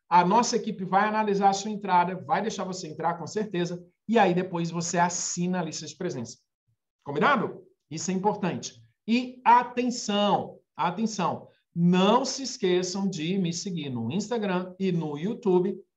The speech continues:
Pra quê? Pra você ter a reprise dessa aula na hora que você quiser. Então, tá aí também no seu chat. É só clicar, me seguir no Instagram, seguir no YouTube. Eu vou disponibilizar pra vocês essa aula lá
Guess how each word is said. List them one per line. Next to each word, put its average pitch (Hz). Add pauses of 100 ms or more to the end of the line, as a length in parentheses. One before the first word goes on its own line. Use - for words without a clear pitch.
(160)
Pra 233
quê? 196
Pra 185
você 180
ter 208
a 214
reprise 220
dessa 156
aula 151 (1000)
na 131
hora 165
que 175
você 165
quiser. 180
Então, 190 (300)
tá 208
aí 196
também 180
no 175
seu 165
chat. 165 (100)
É -
só 262
clicar, 202 (260)
me 190
seguir 214
no 208
Instagram, 196 (300)
seguir 175
no 240
YouTube. 202 (180)
Eu 131
vou 208
disponibilizar 202
pra 190
vocês 175
essa 175
aula 156 (460)
lá 190